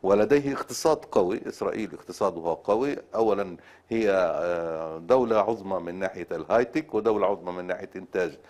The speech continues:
الأسلحة، وهذا يضمن لها، آه، وضع اقتصادي متين. ولديها الخوف الذي يعتبره نتنياهو سلاحا أساسيا في تماسك الدولة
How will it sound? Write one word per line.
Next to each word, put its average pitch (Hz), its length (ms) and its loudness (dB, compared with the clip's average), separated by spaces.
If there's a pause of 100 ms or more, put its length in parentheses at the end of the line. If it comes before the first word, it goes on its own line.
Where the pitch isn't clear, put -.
(240)
الأسلحة، 101 600 0
وهذا 160 360 2
يضمن 110 340 0
لها، 113 300 0 (320)
آه، 95 540 0
وضع 117 240 4
اقتصادي 110 680 0
متين. 123 380 -2 (580)
ولديها 117 1400 2
الخوف 139 600 -2
الذي 110 500 -2
يعتبره 110 960 0
نتنياهو 101 560 0
سلاحا 110 500 -2
أساسيا 95 520 -8 (380)
في 123 140 0
تماسك 113 540 2
الدولة 82 580 -2